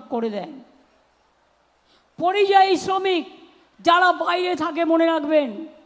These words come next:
তাদের বলবেন ভোটের সময় ফেরত আসতে। তারা যেখানে কাজ করেন, সেখানেও তাদের নামে আমি একটা করে স্বাস্থ্যসাথী কার্ড আলাদা করে দিচ্ছি। অর্থাৎ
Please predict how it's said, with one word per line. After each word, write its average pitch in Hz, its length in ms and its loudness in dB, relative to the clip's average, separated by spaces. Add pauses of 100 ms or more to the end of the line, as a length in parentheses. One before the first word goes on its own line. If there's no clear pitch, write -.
(520)
তাদের 339 320 2
বলবেন 349 500 6
ভোটের 330 260 2
সময় 349 280 -2
ফেরত 330 280 -2
আসতে। 339 680 -4 (480)
তারা 349 320 4
যেখানে 339 400 0
কাজ 339 300 -2
করেন, 370 420 0 (300)
সেখানেও 359 520 0
তাদের 349 320 -2
নামে 330 440 2 (220)
আমি 339 280 0
একটা 330 300 -4
করে 320 240 -2
স্বাস্থ্যসাথী 302 720 -10
কার্ড 302 280 -4
আলাদা 285 360 -4
করে 285 220 -4
দিচ্ছি। - 460 -14 (640)
অর্থাৎ 339 440 0